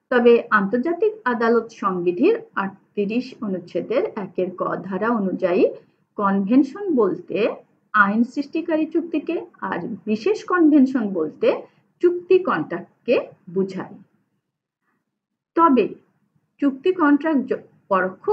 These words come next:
উৎস হলেও যদি রাষ্ট্রসমূহ বারবার তাদের আন্তঃরাষ্ট্রীয় সম্পর্কের ক্ষেত্রে ব্যবহার করে এবং এভাবে বেশ কিছুদিন চলে যায়, তবে তা আন্তর্জাতিক প্রথায় পরিণত হয়। এছাড়া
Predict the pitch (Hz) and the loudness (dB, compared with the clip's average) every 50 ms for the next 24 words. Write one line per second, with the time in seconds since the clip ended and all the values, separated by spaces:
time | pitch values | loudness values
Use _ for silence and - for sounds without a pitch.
0 | 339 269 247 196 - - - 277 254 - 214 233 247 269 220 - - - - _ | -2 -2 -4 -6 -6 -4 -2 -2 0 2 4 4 6 6 4 4 0 -6 -14 _
1 | _ _ _ _ _ _ _ - 196 185 - 254 269 269 254 349 370 285 196 - | _ _ _ _ _ _ _ -6 -6 -2 0 2 2 4 6 8 8 6 6 2
2 | - - _ _ _ _ _ _ - 190 208 196 - - - 381 392 - 370 349 | -4 -8 _ _ _ _ _ _ -4 -2 -2 -2 -2 -4 -2 -2 -2 0 4 4
3 | 262 240 226 196 190 170 - 190 196 208 220 247 254 359 440 427 415 - 302 262 | 4 4 4 2 -2 -2 0 4 4 4 4 4 4 2 2 2 0 -2 -2 0
4 | 240 247 254 - - - _ - 196 190 185 175 175 240 269 339 320 - - - | 2 0 0 -2 -6 -12 _ -8 -6 -6 -4 -2 0 2 2 2 2 -2 -4 -6
5 | - 285 277 269 - 220 170 170 - 185 180 - 196 180 - - - 180 180 - | -4 -4 -4 -2 -4 -4 -6 -6 -8 -8 -8 -4 -6 -6 -4 -4 -6 -6 -4 -4
6 | - 175 175 175 170 170 180 170 165 226 240 262 254 277 277 330 359 - - _ | -6 -6 -6 -6 -6 -8 -8 -6 -2 -2 -2 0 0 -2 -2 -2 -4 -8 -14 _
7 | _ _ _ _ - 240 220 214 208 214 214 202 196 226 214 208 196 190 196 220 | _ _ _ _ -6 -4 -2 -2 0 0 0 -2 0 0 0 0 2 4 4 4
8 | 285 370 - - - - 254 262 - 226 220 233 214 202 208 202 180 175 175 175 | 4 4 0 -4 -6 -6 -6 -6 -4 -2 -2 0 0 0 -2 -2 0 0 0 0
9 | 180 240 285 370 466 - - _ _ _ - 233 240 247 262 311 - - 302 302 | 0 -2 -2 -4 -4 -8 -10 _ _ _ -2 2 2 2 2 0 -2 -2 -2 -2
10 | - - - - 196 165 160 - 180 175 175 185 170 170 170 - 339 - - - | -4 -4 -4 -4 -4 -4 -4 -4 -6 -6 -4 -2 -4 -4 -4 -4 -4 -4 -4 -6
11 | - 208 190 - - 214 247 330 - - - _ _ _ - 202 185 180 165 165 | -6 -4 -4 -4 -4 -4 -4 -4 -4 -6 -10 _ _ _ -4 -4 -2 -2 -2 -4
12 | 165 - - - - 523 - - - 196 180 - - - _ _ _ _ _ _ | -6 -6 -4 -4 -4 -4 -6 -8 -6 -4 -4 -4 -6 -10 _ _ _ _ _ _
13 | _ _ _ _ _ - 285 330 339 339 339 370 277 196 170 - | _ _ _ _ _ -2 0 0 0 0 -2 -2 -2 -2 -2 -6